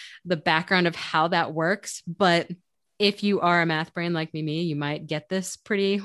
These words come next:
<laughs> well. Um, for example, your moon, like, the moon is on a cycle for twenty-eight days. We all know this. We learned this in science. So the moon moves, uh, goes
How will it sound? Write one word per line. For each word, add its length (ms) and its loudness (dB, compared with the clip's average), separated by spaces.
<laughs> 120 -20
well. 480 6
Um, 580 2
for 160 6
example, 480 4
your 160 2
moon, 480 2
like, 200 0
the 100 2
moon 480 2
is 220 0
on 140 2
a 60 0
cycle 580 -2
for 360 4
twenty-eight 580 2
days. 580 -4
We 440 2
all 180 4
know 160 0
this. 180 -4
We 80 -2
learned 160 -2
this 140 -8
in 80 -2
science. 400 -4
So 460 4
the 120 2
moon 340 4
moves, 440 0
uh, 320 2
goes 280 2